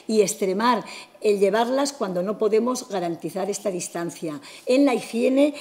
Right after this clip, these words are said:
y en el lavado de manos, en tener a nuestra disposición todas y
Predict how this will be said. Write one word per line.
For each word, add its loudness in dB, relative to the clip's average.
y 4
en 4
el 2
lavado 2
de 0
manos, -2
en 4
tener 0
a -4
nuestra -2
disposición 2
todas 12
y 0